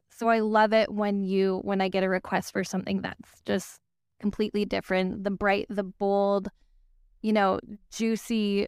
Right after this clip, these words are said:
flowers and, you know,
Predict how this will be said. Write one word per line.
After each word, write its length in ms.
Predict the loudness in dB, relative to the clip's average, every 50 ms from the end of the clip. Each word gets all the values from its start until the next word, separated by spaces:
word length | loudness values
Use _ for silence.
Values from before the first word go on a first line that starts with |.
| -4 -10
flowers 1080 | -20 -10 0 2 4 4 4 4 4 2 2 2 2 2 2 2 2 0 -2 -2 0
and, 420 | 0 2 2 2 2 0 -2 -4 -6 -8
you 180 | -4 0 2 4
know, 360 | 4 4 4 4 2 0